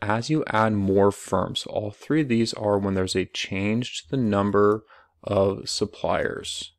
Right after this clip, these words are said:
specifically an increase. As you increase number of suppliers and increase cost industry,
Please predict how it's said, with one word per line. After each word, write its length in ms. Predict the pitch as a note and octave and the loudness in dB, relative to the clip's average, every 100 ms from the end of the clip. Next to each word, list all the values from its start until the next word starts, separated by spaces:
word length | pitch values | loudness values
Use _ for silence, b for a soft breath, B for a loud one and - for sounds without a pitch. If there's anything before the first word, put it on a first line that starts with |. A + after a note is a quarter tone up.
| _ _ | _ _
specifically 1120 | - - - G2+ - E3+ D#3 A#2 A2 G#2+ G#2+ _ _ _ | -14 -10 -6 -4 0 0 0 -2 0 0 -2 _ _ _
an 120 | G2 | -8
increase. 800 | - G2 F#2+ - - - - - - _ _ _ _ B B B B _ | -4 -2 -2 -6 -10 -10 -12 -12 -16 _ _ _ _ B B B B _
As 200 | G2+ G2 | 0 2
you 140 | G#2 - | 0 0
increase 420 | A#2 B2 - C#3+ D3 | 0 2 2 0 0
number 140 | D3+ | -2
of 60 | D3+ | -2
suppliers 560 | C#3+ - A2+ G#2+ G#2+ | -4 -2 0 2 0
and 80 | G#2+ | -4
increase 400 | - G#2 C3 B2 | -2 -2 0 -2
cost 300 | - C3 B2+ | -4 -8 -6
industry, 680 | A2 G#2+ - A#2 A2 A2+ A#2 | -4 -4 -2 2 4 4 2